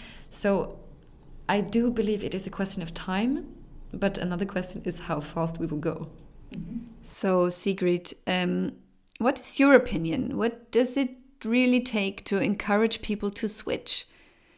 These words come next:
Speaker 2: To switch from this very convenient monomodal car use into a multimodal way of moving about the city, backed by an app which makes it as convenient as driving around.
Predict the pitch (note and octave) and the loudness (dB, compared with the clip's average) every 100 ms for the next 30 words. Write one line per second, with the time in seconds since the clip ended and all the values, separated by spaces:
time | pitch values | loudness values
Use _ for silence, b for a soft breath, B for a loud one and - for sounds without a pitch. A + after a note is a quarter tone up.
0 | b - G3+ - B3+ C4 - - G#3+ G#3+ | b -8 -4 4 6 6 4 2 2 2
1 | G#3 G3 G#3+ A3+ A#3 A3+ G#3 F#3+ G3+ G#3 | 2 2 6 8 6 4 2 2 4 4
2 | G3+ G3 G3 F#3+ F#3+ F#3 G#3 G#3+ G#3 G3 | 4 2 0 0 0 2 4 4 4 4
3 | F#3 G3 F#3+ F#3 F#3 - _ _ - - | 4 4 4 4 0 -10 _ _ -4 2
4 | F#3+ G#3+ G3 G3+ G3+ - G#3+ A3 - F3 | 2 2 2 2 0 -2 -2 2 2 2
5 | G3+ B B B B B - B3+ C4+ C4+ | 0 B B B B B 4 4 8 8
6 | A3+ A3+ A3+ A3 F#3+ G3 G#3 A3 F#3 - | 8 8 6 4 6 6 6 2 0 2
7 | G#3 G#3+ G#3+ G#3 G#3 G3+ G3+ G3+ B3+ B3+ | 4 4 4 2 2 2 0 -2 -2 0
8 | E3+ - - _ _ _ - F3+ G#3 - | -4 -6 -12 _ _ _ 0 0 0 -2
9 | D#3+ - - G#3 B3+ B3+ - F#3+ - A3 | -2 0 4 6 6 2 -4 -4 0 0
10 | A3+ B3 - G3 D4 - C4 A#3 A3+ A#3+ | 0 -2 0 0 0 4 6 6 6 4
11 | A3+ G#3+ G#3+ A3+ A#3+ A3 A3 A#3 F3 | 2 -2 0 2 2 0 0 0 0